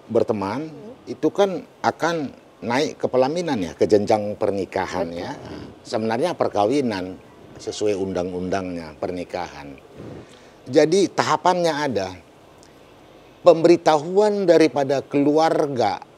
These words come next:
Speaker 1: laki-laki itu datang utusan kepada keluarga perempuan. Ini tahap pertama dulu. Menyampaikan bahwasanya itu keluarganya yang datang,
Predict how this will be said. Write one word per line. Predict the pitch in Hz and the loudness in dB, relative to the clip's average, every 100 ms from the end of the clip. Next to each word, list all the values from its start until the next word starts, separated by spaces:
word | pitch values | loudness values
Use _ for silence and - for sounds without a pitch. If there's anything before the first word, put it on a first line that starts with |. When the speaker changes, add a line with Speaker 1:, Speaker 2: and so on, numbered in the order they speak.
| - | -12
Speaker 1:
laki-laki | - 135 131 127 117 104 - 85 - - - - - | -2 0 0 -2 -2 -4 -8 -14 -16 -20 -20 -20 -12
itu | 135 160 | -2 2
datang | 151 139 139 139 | 4 2 0 -2
utusan | 151 - 156 - 147 156 147 - | -6 0 0 2 0 -2 -10 -10
kepada | 127 127 110 113 | -6 -2 -2 -2
keluarga | - 120 117 120 113 123 | 0 2 4 4 2 -2
perempuan. | 117 131 127 127 123 95 90 90 - - - - - | -2 0 0 0 -2 -2 -12 -18 -20 -20 -20 -20 -14
Ini | 101 131 | -2 0
tahap | - 104 113 | 0 -2 -2
pertama | - 90 107 104 85 | -4 0 0 -2 -6
dulu. | 95 90 80 - - - - - - - - - - - - - - - | -6 -6 -6 -10 -20 -20 -20 -20 -20 -20 -20 -20 -20 -20 -20 -20 -20 -6
Menyampaikan | 127 156 143 135 127 - 190 196 135 | 0 4 4 6 6 4 0 -2 2
bahwasanya | 107 107 110 104 101 120 190 196 - - | 4 6 4 2 -2 -2 -4 -6 -12 -10
itu | - 208 - | 4 6 6
keluarganya | 123 110 113 120 180 196 175 | 8 10 10 8 4 4 2
yang | 156 | 2
datang, | 156 143 135 | 2 0 0